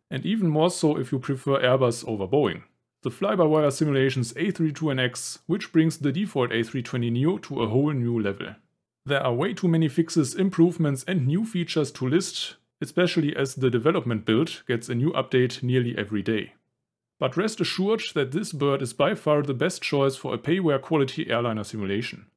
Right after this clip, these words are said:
at least at this point. Just recently I published a full flight tutorial covering all the features of the A three two N X, so if you want to get the most out of this mod, I recommend that you check that video out as well. Again, you can find the link in the description down below.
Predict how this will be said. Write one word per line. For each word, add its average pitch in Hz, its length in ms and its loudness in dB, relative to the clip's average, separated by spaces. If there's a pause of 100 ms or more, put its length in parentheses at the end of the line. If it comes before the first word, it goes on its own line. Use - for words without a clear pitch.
at 117 120 -4
least 127 260 -4
at 117 140 -6
this 170 160 0
point. - 420 -10 (580)
Just 220 200 -2
recently 175 480 -2
I 151 100 4
published 143 440 0
a 120 60 -4
full 226 260 -6
flight 160 260 0
tutorial 160 580 4
covering 143 440 -2
all 196 180 0
the 175 80 -4
features 156 500 -2
of 135 180 -2
the 135 200 -2
A 131 40 0
three 131 200 -6
two 123 160 -6
N 107 80 -2
X, - 360 -8 (120)
so 151 220 -2
if 131 140 -4
you 147 60 2
want 139 220 2
to 143 80 -2
get 131 200 2
the 127 60 0
most 135 340 0
out 110 120 2
of 110 120 -4
this 107 180 -6
mod, 117 220 -2 (320)
I 185 80 0
recommend 165 480 2
that - 260 -2
you 127 60 -4
check 139 260 0
that 190 200 0
video 143 300 0
out 107 240 -2
as 90 200 -8
well. 147 240 -4 (600)
Again, 160 260 2
you 208 120 2
can 143 180 -2
find 156 240 2
the 147 100 0
link 151 200 0
in 131 140 -4
the 120 100 0
description 120 580 -2
down 98 200 -2
below. 101 260 -4